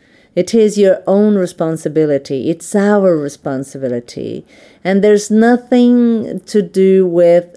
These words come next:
selfishness or luxury. It is really about responsibility and compassion,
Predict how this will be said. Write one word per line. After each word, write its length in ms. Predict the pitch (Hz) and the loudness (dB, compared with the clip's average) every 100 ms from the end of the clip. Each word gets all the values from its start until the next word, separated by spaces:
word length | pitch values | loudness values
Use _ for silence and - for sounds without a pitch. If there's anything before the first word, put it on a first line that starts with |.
| - | -20
selfishness 960 | - - 180 175 156 - 131 92 90 - - | -18 -4 -2 -2 -6 -6 -10 -8 -10 -14 -4
or 180 | 165 | -2
luxury. 760 | 160 156 156 - 135 87 110 165 _ _ _ _ _ _ _ - | 0 0 -4 -8 -8 -6 -10 -14 _ _ _ _ _ _ _ -12
It 140 | - | -4
is 160 | 196 196 | -4 0
really 400 | 220 214 170 143 | 2 2 0 -2
about 500 | 139 82 - - - | -4 -6 -8 -10 -12
responsibility 960 | 160 - 180 180 170 175 170 175 165 | -14 -6 -4 -4 -2 0 0 -4 -8
and 240 | - 156 - | -6 -8 -6
compassion, 840 | 160 147 180 131 - - - - | -8 -8 -10 -12 -12 -14 -14 -16